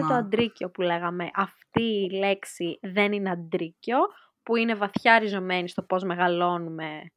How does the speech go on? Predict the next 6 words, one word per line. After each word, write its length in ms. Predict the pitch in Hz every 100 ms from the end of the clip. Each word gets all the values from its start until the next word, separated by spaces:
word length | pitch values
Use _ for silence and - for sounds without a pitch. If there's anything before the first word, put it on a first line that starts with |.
| _
μεγαλώνει 1120 | 175 180 175 175 165 165 160 160 156 170 _ _
η, 200 | 175 170 -
το 100 | -
αντρικό 300 | 175 190 -
φύλο, 400 | 175 - 175 208 339 - - _ _
ότι 760 | - 247 240 247 247 247 247